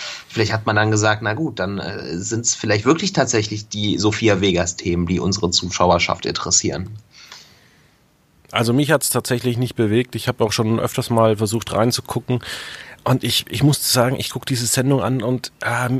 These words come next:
Speaker 2: mich schaudert das eigentlich, weil es ist einfach so, so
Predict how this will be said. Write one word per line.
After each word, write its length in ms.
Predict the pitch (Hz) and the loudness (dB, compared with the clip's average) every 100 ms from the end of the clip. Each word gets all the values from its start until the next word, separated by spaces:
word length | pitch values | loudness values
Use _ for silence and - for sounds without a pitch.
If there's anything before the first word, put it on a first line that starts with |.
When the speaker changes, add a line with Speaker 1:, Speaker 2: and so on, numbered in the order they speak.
| - 92 - | -4 -14 -6
Speaker 2:
mich 220 | 135 123 | -2 0
schaudert 600 | - 139 208 160 123 - - | 0 4 4 6 4 -2 -6
das 240 | 110 - | -6 -6
eigentlich, 560 | - 113 107 110 127 120 | -6 -4 0 0 -2 2
weil 240 | 123 120 | 2 2
es 140 | 113 110 | -4 -4
ist 160 | - | -2
einfach 260 | 131 151 139 | 0 0 0
so, 260 | - 135 - - - - - | 0 0 -2 -12 -20 -20 -8
so 320 | - 156 - | -2 -2 -4